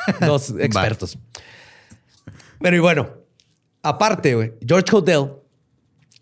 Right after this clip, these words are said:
Speaker 2: sea o no el responsable de la Dalia Negra, güey, no era una buena persona, güey. Y no había pasado desapercibido en los cuarentas. De hecho, fue investigado en mil novecientos cuarenta y nueve cuando Tamar,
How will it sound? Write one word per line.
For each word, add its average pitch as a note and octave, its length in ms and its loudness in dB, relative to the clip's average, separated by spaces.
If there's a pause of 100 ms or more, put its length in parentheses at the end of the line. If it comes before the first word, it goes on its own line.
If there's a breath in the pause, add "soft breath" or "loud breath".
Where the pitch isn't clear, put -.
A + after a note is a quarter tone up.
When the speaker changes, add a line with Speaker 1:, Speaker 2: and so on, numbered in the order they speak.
Speaker 2:
sea B3 380 0
o F#3+ 100 2
no E3+ 280 2
el C#3 120 0
responsable C3+ 580 0
de F#3+ 80 4
la C#3+ 100 2
Dalia C#3+ 360 0
Negra, A#2+ 320 -2
güey, G#2+ 160 -8 (100)
no C3+ 260 2
era G#3 80 -2
una C#3+ 140 0
buena G#2 260 -4
persona, B2+ 340 -6
güey. - 120 -18 (920 soft breath)
Y F#3 180 2
no G#3+ 240 6
había F#3+ 260 2
pasado F3 320 2
desapercibido A#2+ 640 0
en B2+ 80 0
los A#2 140 -4
cuarentas. C#3 600 -6 (100)
De C#3+ 260 2
hecho, E3 500 -2
fue D#3 140 -2
investigado D#3+ 680 0
en B2 80 0
mil C3+ 160 0
novecientos D3 460 -2
cuarenta C#3+ 340 -2
y D#3+ 60 -2
nueve G2+ 320 -4 (480 soft breath)
cuando C3+ 320 0
Tamar, D3+ 580 -2